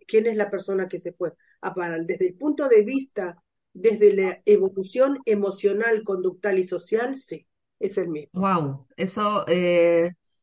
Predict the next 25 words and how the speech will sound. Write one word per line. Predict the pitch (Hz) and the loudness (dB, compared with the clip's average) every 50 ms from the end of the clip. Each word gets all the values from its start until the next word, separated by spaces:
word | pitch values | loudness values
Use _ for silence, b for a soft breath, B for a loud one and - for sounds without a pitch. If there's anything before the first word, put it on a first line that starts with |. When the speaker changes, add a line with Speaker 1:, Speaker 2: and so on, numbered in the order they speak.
| _ _ - | _ _ -6
Speaker 2:
yo | 165 185 | -4 -2
lo | 214 - | -2 0
tenía | - 330 294 294 285 254 - | 0 0 0 0 -2 -2 -4
como | - 208 190 190 185 | -4 -4 -4 -4 -4
tan, | 185 214 214 208 208 208 190 | -4 -2 0 0 0 0 -2
tan | - 190 214 220 220 | -2 -4 -2 -2 0
diferente, | 214 262 226 - - 190 175 202 220 226 196 156 - 135 127 127 | 0 -2 -2 -2 -2 0 0 2 2 2 0 0 0 -2 -4 -4
¿sabes? | - 156 156 170 202 226 - - | -4 -4 -4 -2 -2 -4 -6 -6
Porque | - 185 175 170 - 170 | -4 -6 -4 0 0 2
al | 165 170 170 | 2 2 0
perder, | - 180 175 180 254 294 302 330 - _ - | 0 -2 0 0 0 -2 -2 -4 -10 _ -10
al | 170 175 165 - | -8 -8 -4 -2
perderle | 180 165 170 190 220 233 247 254 262 254 240 226 214 190 - - - | 0 0 0 0 -2 -4 -4 -4 -4 -4 -2 -2 -2 -2 -4 -4 -4
a, | 147 147 151 156 151 139 - - 143 147 | -4 -2 -2 -2 -2 -2 -4 -4 -6 -6
a | 143 147 | -6 -6
tu | - - - | -12 -10 -6
pareja, | 151 151 160 240 294 - - 185 151 185 - - _ _ _ _ _ _ _ _ _ _ _ _ _ _ _ _ _ _ _ _ _ - | -4 -2 0 0 0 -2 -2 -2 -2 -2 -4 -10 _ _ _ _ _ _ _ _ _ _ _ _ _ _ _ _ _ _ _ _ _ -6
aparte | 156 151 - 202 202 - 339 330 | -6 -2 0 0 0 2 2 2
del | 285 254 220 208 165 | 2 2 2 2 0
duelo, | 170 185 220 254 320 320 | 2 0 0 0 0 0
también | - 208 190 185 196 202 | 0 0 0 2 0 0
te | 202 196 | -2 -4
cambia | - 175 180 180 170 165 156 | -4 -2 -2 0 0 0 0
la | 156 160 | 0 -2
vida, | 165 262 359 339 185 143 117 120 120 | 0 0 0 0 0 0 -4 -4 -8